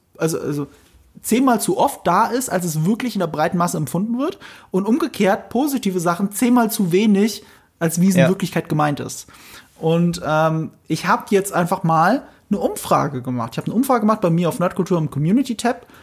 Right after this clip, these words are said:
Speaker 1: Das Schöne an diesen Umfragetools ist, ähm, das erreicht sofort viele Leute. Und ich hab das gestern gemacht. Und wir sind bei achttausend Leuten, die abgestimmt haben. Und ich hab eine ganz einfache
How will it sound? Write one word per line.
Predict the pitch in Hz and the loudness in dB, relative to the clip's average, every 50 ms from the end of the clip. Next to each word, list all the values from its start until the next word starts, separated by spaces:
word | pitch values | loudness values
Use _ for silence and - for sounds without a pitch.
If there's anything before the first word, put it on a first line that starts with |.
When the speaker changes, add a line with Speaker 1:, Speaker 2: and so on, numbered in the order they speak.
| - _ | -14 _
Speaker 1:
Das | - 156 143 - | -6 -4 -4 -2
Schöne | - 190 226 247 240 | 0 2 2 4 4
an | 190 | 2
diesen | 175 175 165 165 | 2 0 0 0
Umfragetools | 143 196 294 302 - - 151 151 147 135 147 - - 160 147 143 143 - | 0 0 -2 -2 0 0 0 0 0 0 -4 -6 -4 -2 -2 -2 -2 -2
ist, | 143 147 - - - - - - - _ _ _ - | -4 -4 -4 -4 -8 -14 -20 -20 -20 _ _ _ -2
ähm, | 156 160 160 160 156 - | 0 2 2 2 0 -2
das | - 147 - | -2 -2 -2
erreicht | - 156 147 156 190 202 - - | 0 0 0 0 0 0 -2 -2
sofort | - 208 233 - - 214 202 202 | 0 0 0 0 0 0 0 0
viele | - - 196 196 | 0 0 2 2
Leute. | 190 170 160 160 165 160 147 | 4 4 2 2 2 0 -2
Und | 143 143 | -6 -6
ich | - | -6
hab | - | -6
das | - 165 - | -6 -4 -2
gestern | - 208 208 - - 180 147 131 | -2 -2 -2 -2 -2 -2 -2 -2
gemacht. | 127 123 123 - - - - - | -2 -4 -6 -8 -10 -12 -10 -6
Und | 151 156 156 156 | -4 -4 -4 -2
wir | 156 160 | -2 0
sind | 147 180 208 220 208 | 2 2 2 2 2
bei | 185 175 180 185 180 - - | 0 0 2 0 -2 -2 -2
achttausend | - 254 254 - - - - - 214 202 196 202 202 202 170 | -2 -2 -2 -2 -8 -6 -2 0 2 2 2 2 2 0 2
Leuten, | 170 165 175 - 170 | 2 0 0 0 -2
die | 160 151 | -2 -2
abgestimmt | 147 - - 143 - - - 139 131 - | -2 -4 -6 -10 -8 -8 -8 -8 -8 -6
haben. | 151 139 135 147 160 214 - - - - - - - | -6 -4 -4 -2 -2 -2 -4 -6 -12 -20 -20 -14 -8
Und | - 160 | -6 -4
ich | - - | -4 -4
hab | - | -4
eine | - 180 165 | -4 -4 -4
ganz | 180 - 214 233 320 320 - - | -2 0 0 0 0 -2 -4 -2
einfache | 220 240 262 254 262 240 233 240 240 233 220 - - | 0 0 0 2 2 2 2 2 2 2 2 -2 -4